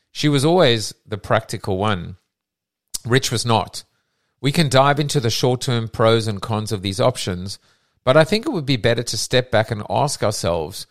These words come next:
what would be in the best long-term interest of who we are?" Mark seemed puzzled, so Rich explained, "Think about our strategy and our history."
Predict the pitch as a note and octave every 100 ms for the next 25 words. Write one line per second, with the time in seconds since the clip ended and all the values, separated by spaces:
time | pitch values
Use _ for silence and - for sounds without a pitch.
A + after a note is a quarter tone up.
0 | _ _ _ - C3+ G3 A3+ G3 A#2+ A#2
1 | A2+ A#2 - _ _ G#2+ A2 F#2+ A2+ B2
2 | - - - G#2+ G#2+ A2 A#2+ A#2+ - G2+
3 | F#2+ G#2 G#2 E2 G2+ - F#2+ - - B2
4 | G#2+ - G2+ - - G#2 F2+ G2 _ _
5 | _ _ _ _ _ _ _ A#2 C#3 -
6 | C3+ A2 - B2 - - - - B2+ D3+
7 | B2+ - - A#2+ F#2 A#1+ - - _ D#3+
8 | F3 - A3+ C#3 A#2 - G2+ G2 F2+ F2+
9 | F2 E2 F#2 G2 - D#2+ -